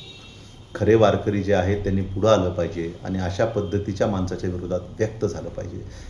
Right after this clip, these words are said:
कारण आमच्यासारखे लोक जर बोलले तर लोक समजतात की हे एका राजकीय विचारसरणीशी यांची, अ, कटिबद्धता आहे, एका विशिष्ट परिवाराचे हे, अ,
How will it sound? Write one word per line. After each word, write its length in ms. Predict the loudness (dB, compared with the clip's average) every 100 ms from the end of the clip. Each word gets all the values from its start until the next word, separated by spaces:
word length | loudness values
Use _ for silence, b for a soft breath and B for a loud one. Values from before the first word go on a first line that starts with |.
| -4
कारण 120 | 0
आमच्यासारखे 600 | 2 6 6 6 4 2
लोक 160 | 2 2
जर 160 | 0 0
बोलले 360 | 0 0 0
तर 100 | -2
लोक 180 | -2 -4
समजतात 460 | -4 -4 -2 -4 -4
की 400 | -4 -4 -4 -4 B B B -2
हे 200 | 2 2
एका 200 | 4 4
राजकीय 340 | 4 2 -2
विचारसरणीशी 1080 | 0 2 0 0 -2 0 0 -2 -2 -2 -4 -4
यांची, 240 | -4 -4 -6 -8 -8
अ, 40 | -8 -8 -6
कटिबद्धता 600 | -2 -2 0 -2 0 0
आहे, 320 | 0 -2 -4 -6 B B B -8
एका 180 | -2 0
विशिष्ट 400 | 0 -2 -2 0
परिवाराचे 680 | 2 2 4 4 4 2
हे, 180 | 2 2
अ, 500 | 0 -2 -4 -4 -6